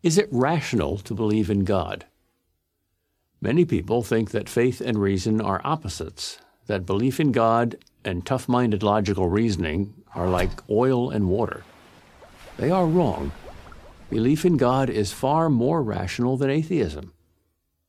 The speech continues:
Logic can show that there is a God. If you look at the universe with common sense and an open mind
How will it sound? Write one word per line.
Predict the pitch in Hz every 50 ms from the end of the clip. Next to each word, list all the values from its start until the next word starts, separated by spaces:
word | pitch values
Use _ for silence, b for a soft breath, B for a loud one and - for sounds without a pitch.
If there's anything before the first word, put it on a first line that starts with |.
| _ _ _ _ _ _ _ _ _ -
Logic | - 107 107 139 165 156 160 156 - -
can | - 104 95
show | 87 - 107 87 80 80
that | 76 85 78
there | - 85 82
is | 80 78 -
a | 87 87
God. | 90 78 76 65 67 69 - - - _ _ _ _ _ _ _ _ _ _ _ _ _ _ _ _ _ -
If | 120 98 -
you | 117 120
look | 123 143 139
at | 143 135
the | 165
universe | 156 160 165 151 127 90 87 76 73 - -
with | 98 87 -
common | - - 127 135 147 147
sense | 127 - - - 117 123 120 -
and | - - 92
an | 87 90 -
open | - 120 - 156 147
mind | 123 110 107 98 92 90 95 101 110 110